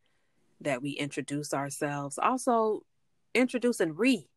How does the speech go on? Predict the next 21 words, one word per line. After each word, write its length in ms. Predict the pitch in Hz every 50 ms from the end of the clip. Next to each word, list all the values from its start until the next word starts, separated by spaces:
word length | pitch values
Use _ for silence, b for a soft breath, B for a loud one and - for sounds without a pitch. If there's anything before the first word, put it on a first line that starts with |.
| _ _ _ _ _ _ _ _ _ _ _ _ -
reintroduce 540 | 139 147 139 - - 127 - 131 123 - -
ourselves. 760 | 120 117 117 117 - - 120 120 117 - - - - - - -
Yes. 640 | - 160 165 156 135 120 107 - - - - - -
Uh, 120 | - 120 - -
but 100 | - 139
for 120 | - 160
those 280 | 160 160 151 147 143 143
of 100 | 139 135
you 160 | 139 135 131 -
who 200 | 147 135 131 123
have 200 | 131 127 117 - -
no 220 | 139 139 135 131
idea 320 | 131 127 123 131 131 127 117
who 260 | - - 247 247 240
I 180 | 202 185 - - -
am, 680 | 180 190 208 208 190 160 139 127 123 139 165 196 214 - _ _ _ _ _ _ _ _ _ _ _ _ _ _ _ _ _ _ _ _ _ _ _ _ _ _ _ _ _ _ _ _ _ _ _ _ -
I 60 | 170
go 180 | 175 - 175 160
by 160 | 151 147 139
Mika 300 | 135 139 139 135 - 143
Joy, 460 | - - 147 143 139 135 131 131 135